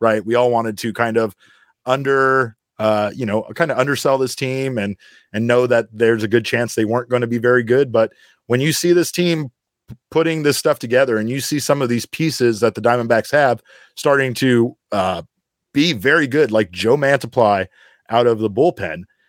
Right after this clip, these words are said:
then, you know, it's, you, you start to have some confidence that maybe this team, maybe this team can turn a few heads. Maybe this team can finish better than we thought. Um, probably not better than I thought, predicting at eighty-two and eighty, but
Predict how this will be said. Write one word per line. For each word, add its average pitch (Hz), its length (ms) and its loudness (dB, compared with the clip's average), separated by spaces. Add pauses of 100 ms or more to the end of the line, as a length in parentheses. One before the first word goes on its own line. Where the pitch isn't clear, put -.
(180)
then, 139 560 0
you 143 100 -4
know, 180 200 2
it's, 135 320 -2
you, 127 140 -2
you 127 180 -2
start 165 320 0
to 170 80 4
have 165 120 0
some 151 160 -6
confidence 156 680 -2
that 101 100 -2
maybe 151 280 -2
this 262 180 -4
team, 254 420 -4 (320)
maybe 170 180 2
this 226 200 2
team 226 200 -4
can 202 220 2
turn 143 220 0
a 110 40 -4
few 113 140 0
heads. 95 300 -2
Maybe 151 180 -2
this 190 140 0
team 190 200 -2
can 160 360 0
finish 143 260 0
better 120 300 2
than 117 180 0
we 110 160 2
thought. 85 340 -4 (540)
Um, 98 460 -2
probably 196 260 0
not 180 140 0
better 180 200 2
than 135 200 0
I 135 200 2
thought, 85 360 -2 (340)
predicting 110 400 -2
at 98 100 -2
eighty-two 107 320 2
and 110 120 -2
eighty, 113 240 2
but 127 280 0